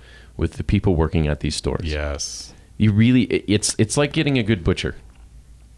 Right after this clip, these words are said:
Speaker 1: getting a good cut. I mean, it, it, seriously, I mean, that, that, uh, it's, it sounds funny, but, uh, you know, make that connection,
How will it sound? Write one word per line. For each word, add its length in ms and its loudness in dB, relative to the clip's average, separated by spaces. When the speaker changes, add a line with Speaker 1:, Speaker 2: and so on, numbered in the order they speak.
Speaker 1:
getting 280 4
a 40 2
good 200 0
cut. 200 0
I 60 2
mean, 300 4
it, 160 2
it, 160 2
seriously, 480 2
I 80 4
mean, 200 4
that, 220 2
that, 280 2
uh, 40 6
it's, 460 2
it 200 0
sounds 360 0
funny, 460 0
but, 200 2
uh, 120 2
you 140 2
know, 100 6
make 280 4
that 200 2
connection, 600 2